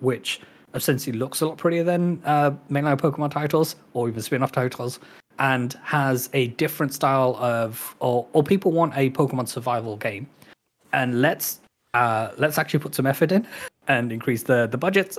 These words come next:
and, and maybe the team size and all the rest of it to deliver a better product." 'Cause I think Pokemon fans deserve better, but they've been conditioned in such a way of,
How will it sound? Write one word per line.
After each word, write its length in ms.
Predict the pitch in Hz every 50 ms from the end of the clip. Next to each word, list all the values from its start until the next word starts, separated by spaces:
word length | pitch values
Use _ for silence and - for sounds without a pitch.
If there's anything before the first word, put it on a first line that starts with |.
| - -
and, 280 | 135 127 123 123 117 123
and 220 | 127 123 120 123
maybe 160 | 139 131 127
the 120 | 123 127 127
team 220 | - 175 180 170
size 280 | - 175 170 165 147 147
and 80 | 135 135
all 60 | 139
the 40 | 127
rest 220 | 135 135 - -
of 60 | 131 127
it 120 | 135 - - - - - - -
to 120 | - 143
deliver 540 | 123 117 131 135 143 160 160 147 180 175 - -
a 60 | 139
better 340 | 123 - - 131 - - -
product." 300 | - - 135 127 - 117
'Cause 100 | - 127
I 100 | - 120 120
think 200 | - 180 165 143
Pokemon 360 | - 165 160 165 165 151 143
fans 240 | 143 165 156 151 139
deserve 460 | - - 135 123 127 151 156 160 147
better, 280 | - 170 170 - - 196
but 320 | 170 143 135 123 120 - - - - - _ _
they've 140 | - 147 135
been 180 | 139 147 131 127
conditioned 400 | - 135 131 139 135 - 139 135
in 100 | 131 123
such 220 | - 143 127 -
a 80 | 143 127
way 220 | 139 131 131 127
of, 140 | 131 127